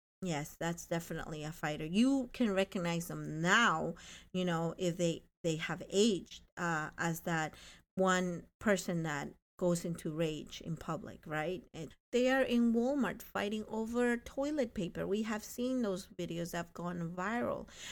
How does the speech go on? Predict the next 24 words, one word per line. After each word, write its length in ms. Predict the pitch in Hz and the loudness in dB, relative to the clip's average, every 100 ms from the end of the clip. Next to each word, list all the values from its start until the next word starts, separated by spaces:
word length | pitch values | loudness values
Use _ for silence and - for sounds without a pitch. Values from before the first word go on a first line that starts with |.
| - | -2
They 180 | 220 214 | 4 4
are 140 | 214 208 | 4 4
that 280 | 202 - - | 2 0 0
person 380 | 233 233 214 | 0 0 -2
that's 320 | 175 165 - - | -2 -2 -4 -12
going 360 | - 190 190 | -4 -2 0
into 460 | 185 185 175 - 175 | -2 -4 -6 -6 -6
rage 640 | 165 165 190 226 226 - - | -4 -2 2 4 2 0 -4
in 240 | - 202 196 | 0 0 0
public 760 | - 202 214 196 127 101 - - - - | -4 -2 -2 -2 -4 -4 -10 -14 -14 -8
because 520 | - 202 - 196 185 180 | -6 -6 0 2 2 0
that's 300 | 185 190 - | 0 0 -2
the 120 | 190 | 0
way 280 | 190 180 185 | 2 2 2
they 180 | 185 | 0
learn 340 | 180 175 175 175 | 0 0 2 0
how 200 | 185 165 | -2 -4
to 120 | 160 - | -4 -6
cope 340 | - 220 226 | -8 -6 -4
with 140 | 180 | -2
their 100 | 170 | -2
frustration. 840 | 160 - 165 - 160 165 - 160 165 | -4 -4 -4 -4 -8 -6 -6 -8 -4
They 180 | 170 170 | -2 -2
were 320 | 170 180 | 0 0